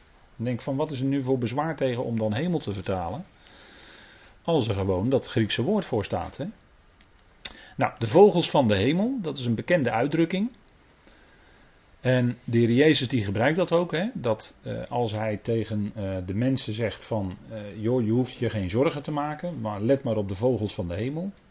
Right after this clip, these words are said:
Hè, ze zaaien niet, ze maaien niet, enzovoort. En toch, de hemelse Vader, die, die voedt ze, hè, die houdt ze in leven.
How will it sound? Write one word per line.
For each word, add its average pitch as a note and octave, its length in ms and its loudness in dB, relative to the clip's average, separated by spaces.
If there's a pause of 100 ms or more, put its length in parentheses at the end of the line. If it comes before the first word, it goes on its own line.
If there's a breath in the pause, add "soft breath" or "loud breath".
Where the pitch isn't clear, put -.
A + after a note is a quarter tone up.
(220)
Hè, C3 180 -8
ze A#2 140 -10
zaaien C3+ 440 -2
niet, C#3+ 180 -4
ze F#2+ 140 -6
maaien C#3 380 -2
niet, D3+ 200 -4
enzovoort. A#2 500 -4
En B2 180 -8
toch, - 360 2 (460)
de E3 80 -2
hemelse B2+ 300 -4
Vader, B2 340 -4
die, A#2+ 180 -4 (140)
die G2+ 260 -4
voedt D#3+ 220 -4
ze, - 80 -6
hè, G2 120 -4
die E2 140 -4
houdt G2+ 180 -4
ze - 100 -6
in F#2 100 -8
leven. D#3+ 300 -6